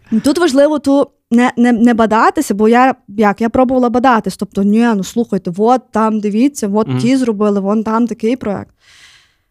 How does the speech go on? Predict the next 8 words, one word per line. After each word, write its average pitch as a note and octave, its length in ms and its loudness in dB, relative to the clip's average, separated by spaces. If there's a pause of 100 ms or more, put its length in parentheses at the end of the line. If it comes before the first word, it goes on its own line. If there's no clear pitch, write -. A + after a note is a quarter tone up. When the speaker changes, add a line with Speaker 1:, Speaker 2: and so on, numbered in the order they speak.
(400)
Speaker 1:
Але G3+ 480 -2 (300)
тут - 280 -10
важливо D#4 540 2 (380)
до A#3+ 240 0
людини F#4+ 380 2
достукатись, G3 680 -2
тобто G#3 400 -8 (280)
тут A3+ 160 -6